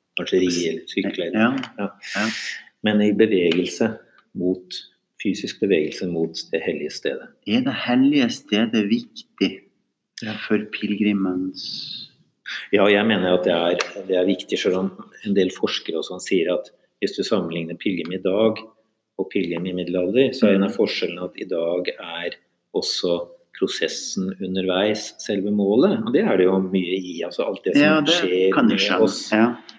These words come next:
Speaker 1: Men likevel så tenker jeg at, at hvis ikke helligstedet som mål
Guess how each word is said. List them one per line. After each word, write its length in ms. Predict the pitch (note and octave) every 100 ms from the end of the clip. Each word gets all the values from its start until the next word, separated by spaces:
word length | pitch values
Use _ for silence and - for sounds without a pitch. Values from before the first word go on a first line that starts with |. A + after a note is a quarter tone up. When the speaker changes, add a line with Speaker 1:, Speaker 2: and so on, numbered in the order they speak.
| -
Speaker 1:
Men 140 | A2+ A2
likevel 400 | G#2+ G#2+ G2+ A2
så 120 | A#2
tenker 240 | A#2 A2+ -
jeg 160 | F2+
at, 240 | F#2 - - A2
at 220 | F#2+ _ _ _ - - - G#2
hvis 420 | A#2 A#2+ - -
ikke 600 | - - _ - G2 G#2+ - - -
helligstedet 920 | G#2 F2 F2 - - F#2 F#2 B2+ C3 - _ _ _
som 240 | - G2
mål 720 | G2 G2 F#2 A2+ C3 A2 E2+